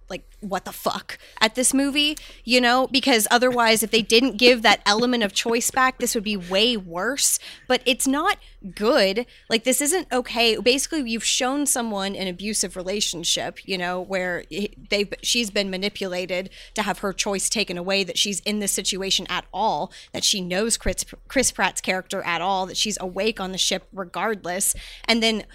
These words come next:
like, arbitrarily kinda gives it back in this little nugget, but it's not really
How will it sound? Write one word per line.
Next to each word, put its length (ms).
like, 220
arbitrarily 680
kinda 260
gives 300
it 100
back 240
in 100
this 140
little 200
nugget, 480
but 100
it's 180
not 360
really 640